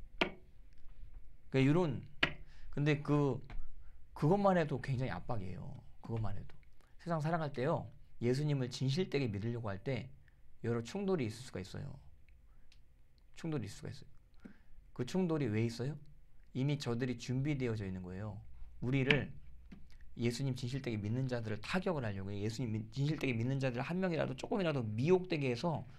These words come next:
뒤처지게 하려고 한다거나, 낙심 가운데 빠져 있게 할-, 한다거나, 예, 그 낙심의 화살을 계속 이제 쏘거든요.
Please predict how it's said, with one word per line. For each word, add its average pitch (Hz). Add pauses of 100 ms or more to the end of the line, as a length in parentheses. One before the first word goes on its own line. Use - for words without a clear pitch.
(240)
뒤처지게 151
하려고 113
한다거나, 104 (480)
낙심 113
가운데 135
빠져 143
있게 113
할-, 101
한다거나, 95 (720)
예, 101
그 110 (320)
낙심의 180
화살을 185
계속 -
이제 113
쏘거든요. 117